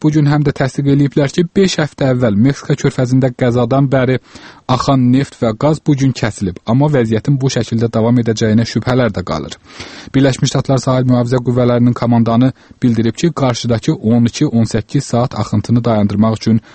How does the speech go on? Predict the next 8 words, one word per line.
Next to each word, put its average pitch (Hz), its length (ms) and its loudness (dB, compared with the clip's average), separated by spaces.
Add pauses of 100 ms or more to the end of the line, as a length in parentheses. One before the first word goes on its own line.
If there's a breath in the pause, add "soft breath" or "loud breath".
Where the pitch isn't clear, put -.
(180 loud breath)
aparılan 110 500 0
əməliyyatlarda 101 680 0
olduqca 98 460 -2
həll 107 300 0
edici 107 260 0
zamandır. 87 460 -2 (500 loud breath)
B 180 80 2
P 208 140 0